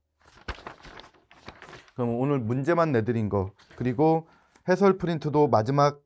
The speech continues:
페이지 앞에 십일 페이지 보시면 십구 번 문제가 제목이 이렇게 돼 있어요. 공직선거법상 각 위원회의 구성과 운영에 관한 사항을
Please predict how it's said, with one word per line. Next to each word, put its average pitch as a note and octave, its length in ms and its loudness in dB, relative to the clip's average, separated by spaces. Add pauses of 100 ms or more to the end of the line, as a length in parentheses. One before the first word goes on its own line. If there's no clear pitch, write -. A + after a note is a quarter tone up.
(260)
페이지 C#3+ 440 -2 (400)
앞에 - 380 0 (760)
십일 - 680 -2
페이지 D#3 320 2
보시면 A2 640 0 (1120)
십구 A3+ 480 -4
번 F3+ 160 6
문제가 D#3+ 400 0
제목이 C#3 380 -2
이렇게 B2+ 280 -2
돼 B2 120 0
있어요. G#2+ 520 -2 (360)
공직선거법상 D#3 1700 -2
각 C#3+ 380 0
위원회의 C#3+ 720 0
구성과 D3+ 800 2
운영에 C#3+ 460 -2
관한 C3 320 0
사항을 A2+ 640 -2